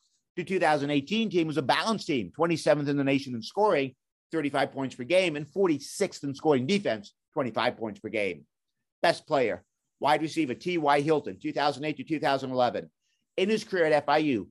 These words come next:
T Y Hilton rewrote the school's receiving records, and many still stand today,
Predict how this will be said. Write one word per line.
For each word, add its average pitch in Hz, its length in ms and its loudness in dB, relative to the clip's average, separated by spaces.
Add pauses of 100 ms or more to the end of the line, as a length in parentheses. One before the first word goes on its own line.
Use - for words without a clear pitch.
T 190 220 -2
Y 156 300 2
Hilton 120 440 -2
rewrote 170 340 0
the 117 60 -10
school's 147 320 -4
receiving 127 380 -2
records, 117 380 -2 (280)
and 135 220 -4
many 160 200 -4
still 147 240 0
stand 135 320 0
today, 120 400 0